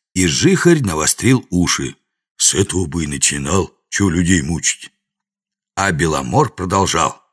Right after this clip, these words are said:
"Мы не знаем, какое сокровище мы ищем, то, которое зарыто нашими предками, или то, которое будет зарыто нашими потомками.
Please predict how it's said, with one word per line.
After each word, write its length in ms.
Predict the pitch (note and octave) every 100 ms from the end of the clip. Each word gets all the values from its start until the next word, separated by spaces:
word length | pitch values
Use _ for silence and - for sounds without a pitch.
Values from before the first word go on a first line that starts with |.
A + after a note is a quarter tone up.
| _ _ _ _ _ _
"Мы 360 | _ - D2+ F2+
не 160 | E2+ F#2
знаем, 760 | - C#2+ G2 F#2+ F2 D#2 C2 _ _ -
какое 520 | - - G#2+ B2 A2+
сокровище 920 | G#2+ G#2+ - D2+ A2 G#2+ G2 - -
мы 140 | F2+ E2+
ищем, 600 | G2 F2+ - D#2+ C2 - _ _ _ _
то, 200 | E2 G#2
которое 520 | G2 F#2 F2+ G2 F#2
зарыто 480 | E2+ E2 E2 G#2+ D#2
нашими 420 | F2+ F#2 - D#2+
предками, 840 | D2 - F#2+ C#3+ - A2+ G#2+ E2 C#2+ - - - -
или 280 | G#2 G2+
то, 360 | G2 - B2 A2
которое 540 | - F2+ G2+ A2 G#2+
будет 520 | G2 E2 B2 G#2+ A2+ E2+
зарыто 520 | D2 D#2+ F#2+ - G2
нашими 420 | F#2 A#2 - G#2+
потомками. 840 | F#2+ G#2 G2 B2 G2+ - F2 D2